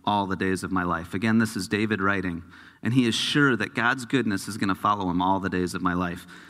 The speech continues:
I think it's interesting, in the, in the seats in front of you, we carry the E S V version here. And if you look at the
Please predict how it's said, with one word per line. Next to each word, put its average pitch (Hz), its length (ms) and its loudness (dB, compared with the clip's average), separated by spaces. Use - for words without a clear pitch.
I - 80 0
think 151 240 0
it's - 140 0
interesting, 139 640 2
in 147 160 6
the, 143 160 8
in 143 100 6
the 117 420 6
seats - 360 0
in 143 80 6
front 160 180 2
of 151 60 4
you, 127 240 6
we 123 360 0
carry 123 300 2
the 127 220 4
E 127 80 4
S 117 160 -2
V 127 180 4
version 101 460 0
here. 90 300 -2
And 123 80 6
if 123 120 2
you 131 80 6
look 143 200 2
at - 80 -2
the 127 120 0